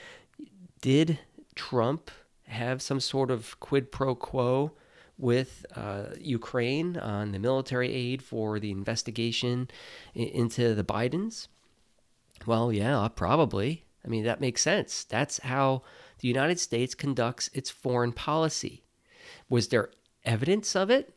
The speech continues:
like direct evidence that Donald Trump put in a memo or a letter to the Zelensky in Ukraine, "Hey, if you do this, we will do this"? Well, no.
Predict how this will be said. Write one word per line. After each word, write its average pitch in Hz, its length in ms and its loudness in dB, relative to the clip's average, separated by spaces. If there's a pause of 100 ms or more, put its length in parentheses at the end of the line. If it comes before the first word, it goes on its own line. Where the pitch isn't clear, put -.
(140)
like 104 280 -4
direct 117 400 2
evidence 127 460 0
that - 340 -2
Donald 120 300 4
Trump 120 340 0
put - 280 2
in 113 240 0
a 104 140 4
memo 127 540 4
or 104 180 4
a 90 60 2
letter 110 380 2
to 117 380 2 (480)
the 104 320 0
Zelensky 113 640 2
in 127 100 2
Ukraine, 127 480 4
"Hey, 123 280 4
if 131 260 0
you 143 120 4
do 139 200 4
this, 127 320 2
we 117 160 2
will 123 140 4
do 127 160 4
this"? 156 380 0 (200)
Well, 156 180 2
no. 170 360 0